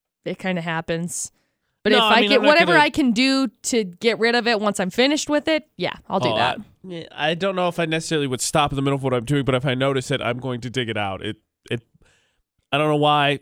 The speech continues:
Speaker 2: it bugs me.
Speaker 1: Hmm.
Speaker 2: I used to be a nail biter, and that has, it, the germs have nothing to do with it either. It just bothers me to have dirt underneath my nails.
Speaker 1: I'm,
Speaker 2: So
Speaker 1: I'm
Speaker 2: I
Speaker 1: still a
Speaker 2: will
Speaker 1: nail biter.
Speaker 2: clean and clean
Speaker 1: I've
Speaker 2: and
Speaker 1: tried,
Speaker 2: clean.
Speaker 1: I've tried to stop, and at the same time, I'm like, "Eh,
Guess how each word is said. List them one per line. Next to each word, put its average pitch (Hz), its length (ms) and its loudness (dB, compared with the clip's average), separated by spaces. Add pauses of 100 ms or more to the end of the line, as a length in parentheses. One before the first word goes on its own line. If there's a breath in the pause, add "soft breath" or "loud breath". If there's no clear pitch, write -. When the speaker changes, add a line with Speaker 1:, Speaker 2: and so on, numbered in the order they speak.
Speaker 2:
it - 160 -6
bugs 117 320 -2
me. 101 240 -8 (580)
Speaker 1:
Hmm. 277 80 0 (120)
Speaker 2:
I 143 80 0
used 170 160 0
to 165 60 -8
be 185 100 2
a 175 40 0
nail 170 240 2
biter, 160 460 0 (480)
and 139 120 0
that 147 140 2
has, 151 160 0
it, 143 220 -2
the 175 140 0
germs 196 280 0
have 180 140 -2
nothing 160 320 0
to 135 80 -4
do 143 120 0
with 127 120 0
it 123 80 -4
either. 131 260 -2
It 139 160 -4
just 139 260 -6
bothers 139 380 0
me 131 140 -4
to 123 80 -2
have 123 240 -2
dirt 127 180 -2
underneath 113 420 -8
my 120 100 -4
nails. 104 520 -8
Speaker 1:
I'm, 202 380 -4
Speaker 2:
So - 160 -6
Speaker 1:
I'm 202 140 2
Speaker 2:
I 110 100 0
Speaker 1:
still 202 160 0
a 185 40 0
Speaker 2:
will 180 60 -2
Speaker 1:
nail 170 200 -2
biter. 170 400 -2
Speaker 2:
clean 117 420 -4
and 113 120 -6
clean 151 140 -4
Speaker 1:
I've 214 100 2
Speaker 2:
and 107 80 -4
Speaker 1:
tried, 269 480 2
Speaker 2:
clean. 156 220 -8 (320)
Speaker 1:
I've 202 140 -6
tried 285 560 0 (180)
to - 80 -18
stop, 262 460 2 (140)
and 220 120 -6
at - 20 -4
the 202 60 -6
same 220 180 -2
time, 220 200 0
I'm 208 60 -6
like, 208 220 -4 (200)
"Eh, 175 160 -8